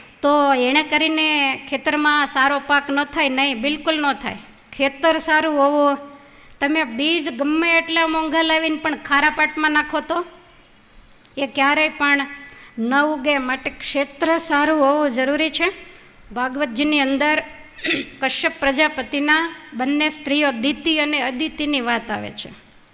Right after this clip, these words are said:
તો આપણે જાણીએ છીએ કે બંને કશ્યપ પ્રજાપતિના સ્ત્રીઓ હતા. દિતિ માતા સંયમ ચૂક્યા, સંધ્યા સમયે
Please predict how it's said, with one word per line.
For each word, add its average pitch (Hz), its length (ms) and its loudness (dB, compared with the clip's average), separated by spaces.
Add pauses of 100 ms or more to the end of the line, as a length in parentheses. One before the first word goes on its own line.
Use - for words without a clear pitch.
(800)
તો 277 80 2
આપણે 302 540 2
જાણીએ 311 380 2
છીએ 339 320 -2
કે 330 140 -6
બંને 277 320 -2
કશ્યપ 320 440 -4
પ્રજાપતિના 311 760 0
સ્ત્રીઓ 302 460 0
હતા. 214 260 -4 (400)
દિતિ 262 360 -2
માતા 311 380 2
સંયમ 302 460 0
ચૂક્યા, 247 440 -4
સંધ્યા 277 480 2
સમયે 302 440 0